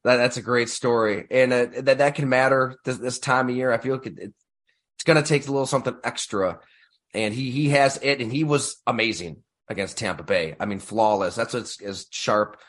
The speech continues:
of a postseason game as you'll see from any quarterback. So just in terms of the X's and O's, the offense, um, what scenario is in your, in your mind that plays out that leads the Dallas Cowboys upsetting the San Francisco forty-niners? Is it,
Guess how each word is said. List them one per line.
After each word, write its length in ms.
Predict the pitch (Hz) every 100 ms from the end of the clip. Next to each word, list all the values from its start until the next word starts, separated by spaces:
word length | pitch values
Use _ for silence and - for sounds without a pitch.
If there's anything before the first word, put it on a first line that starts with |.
| _ _ _ -
of 100 | 107
a 60 |
postseason 540 | - 110 107 107 98 95
game 220 | 104 95
as 60 |
you'll 100 | 101
see 220 | 104 107 95
from 160 | 87 -
any 200 | 107 104
quarterback. 640 | - 104 98 82 87 87
So 100 | 104
just 220 | 123 139
in 80 | 127
terms 320 | 123 117 104
of 160 | 107 85
the 120 | 104
X's 280 | 113 - 110
and 100 | 107
O's, 220 | 104 104
the 160 | 98 101
offense, 600 | 98 - 98 92 - - _ - - _ _ -
um, 420 | 87 82 - - -
what 420 | 87 120 156 165
scenario 640 | - 143 135 135 131 123
is 140 | 113
in 80 | 123
your, 260 | 117 104 -
in 160 | 123 117
your 120 | 117
mind 540 | 107 107 104 104 98 - _ _ -
that 100 | -
plays 320 | 120 117 110
out 380 | 101 101 - _ _ _
that 120 | 101 - _ _ _ _ _
leads 260 | 117 120 107
the 100 | 110
Dallas 280 | 104 98 -
Cowboys 380 | 98 85 85
upsetting 480 | 76 92 98 80 78
the 100 | -
San 160 | - 82
Francisco 400 | 80 80 - 82
forty-niners? 640 | 82 85 78 71 58 85
Is 160 | 92 85
it, 240 | 80 73